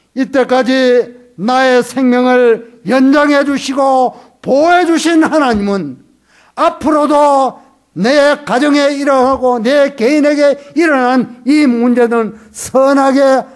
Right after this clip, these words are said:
하나님이 해결해 주실 것이라는 그 확신을 가지고 살아야 할 것입니다. 그럴 때 하나님께서는 우리의 모든 형편을 보시고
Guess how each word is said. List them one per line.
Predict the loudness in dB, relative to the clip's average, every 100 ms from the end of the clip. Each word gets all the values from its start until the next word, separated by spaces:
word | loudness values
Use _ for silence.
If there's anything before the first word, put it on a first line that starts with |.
| _
하나님이 | -6 -2 -2 -2 -4 -4
해결해 | 0 0 2 2 2 0
주실 | -6 -10 -8
것이라는 | -8 -6 -6 -6 -8 -14 _
그 | -6
확신을 | -6 -6 -10 -10 -10 -8
가지고 | -4 -4 -2 -4 -4 -14
살아야 | -16 -6 -2 0 -2
할 | -4
것입니다. | -8 -10 -10 -8 -8 -10 -16 _ _ _ _ _ _ _ _ _
그럴 | -4 -2 -2 0
때 | 0 0 -2 -6 -14 _ _ _ _ _
하나님께서는 | -12 -6 -4 -2 -4 -6 -6 -4 -4 -4 -6 -8 -16 _ _ _ _ _ _ -8
우리의 | -2 0 2 0
모든 | 0 0 0 -2
형편을 | -4 -4 -4 -4
보시고 | -4 -8 -10 -12 -12 -14